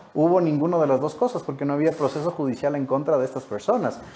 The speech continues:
lo que significó que las autoridades ecuatorianas tuvieron que dejarlos libres. ¿Por qué? Lamentablemente no hubo esa coordinación previa como para dictar un acto urgente, eso se, se criticó mucho en el espectro jurídico ecuatoriano,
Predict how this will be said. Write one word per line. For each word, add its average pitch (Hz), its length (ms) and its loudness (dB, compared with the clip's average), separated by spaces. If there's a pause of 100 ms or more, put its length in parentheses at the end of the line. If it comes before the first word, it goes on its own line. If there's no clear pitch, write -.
(160)
lo 156 200 6
que 170 160 4
significó 170 640 0
que 147 120 -4
las 139 160 2
autoridades 131 520 2
ecuatorianas 143 540 -2
tuvieron 113 320 -2
que 113 80 -4
dejarlos 98 400 -8
libres. 92 240 -12
¿Por 101 200 -10
qué? 135 220 4 (280)
Lamentablemente 139 960 2
no 131 300 4
hubo 127 260 4
esa 131 220 -2
coordinación 156 540 0
previa 165 360 4 (280)
como 285 200 6
para 233 200 6
dictar 196 360 4
un 185 120 2
acto 170 300 0
urgente, 151 640 0
eso 113 180 -6
se, 110 280 -8
se - 160 -12
criticó 113 380 -4
mucho 127 440 2 (320)
en 127 220 2
el 117 100 4
espectro 120 760 4
jurídico 127 400 2
ecuatoriano, 131 500 2